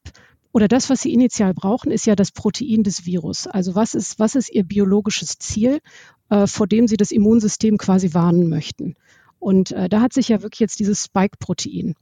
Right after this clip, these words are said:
ähm, herauskristallisiert. Das ist ein Protein, was, äh, was der Coronavirus braucht, um an menschliche Zellen anzudocken und in menschliche Zellen reinzukommen. Und,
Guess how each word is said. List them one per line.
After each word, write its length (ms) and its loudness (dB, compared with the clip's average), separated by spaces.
ähm, 400 -2
herauskristallisiert. 960 -2
Das 100 0
ist 80 -8
ein 140 0
Protein, 540 -2
was, 260 0
äh, 380 -2
was 160 -6
der 100 -4
Coronavirus 720 0
braucht, 460 -2
um 120 -2
an 120 2
menschliche 420 0
Zellen 380 -2
anzudocken 760 -4
und 180 0
in 120 -2
menschliche 420 -4
Zellen 300 -4
reinzukommen. 720 -8
Und, 180 -10